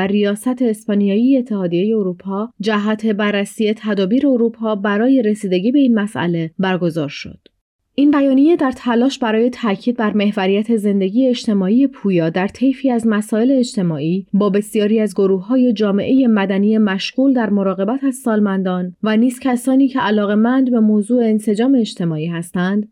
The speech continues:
به اشتراک گذاشته شد. راشل بیانی از نمایندگان دفتر بروکسل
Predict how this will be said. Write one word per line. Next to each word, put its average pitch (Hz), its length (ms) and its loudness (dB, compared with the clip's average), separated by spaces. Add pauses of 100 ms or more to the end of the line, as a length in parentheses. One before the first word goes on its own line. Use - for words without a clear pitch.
به 208 80 2
اشتراک 202 440 -2
گذاشته - 460 -10
شد. - 300 -16 (720)
راشل 233 440 0
بیانی 196 680 0
از 208 220 -2
نمایندگان 208 720 0
دفتر 220 420 -2
بروکسل 185 640 -2